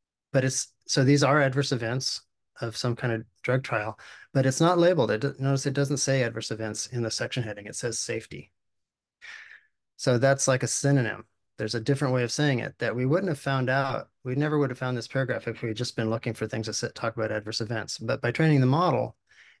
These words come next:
and then using the model to kind of expand the coverage, we're able to find these other things like safety. In fact, um, most of these other s-,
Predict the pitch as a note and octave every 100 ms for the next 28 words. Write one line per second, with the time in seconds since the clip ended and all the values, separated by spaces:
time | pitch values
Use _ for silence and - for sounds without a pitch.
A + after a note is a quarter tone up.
0 | C#3 B2+ C3 C3+ C3 B2 A#2+ C#3 C#3+ C3+
1 | - A2 - B2 A2 G#2+ - A#2+ A2+ G#2+
2 | - B2 G#2+ G#2 A#2 A2 A2+ - - A2+
3 | G#2+ G#2 A2 - G#2+ - - - - -
4 | _ - - - C#3+ C#3+ F#3 C#3+ C#3 -
5 | _ _ _ _ _ _ _ _ _ B2+
6 | A2+ A2 - _ _ _ _ _ _ _
7 | _ _ - _ _ _ _ _ - D3
8 | E3 E3 C3+ A#2+ A2+ A2+ A#2 A2 -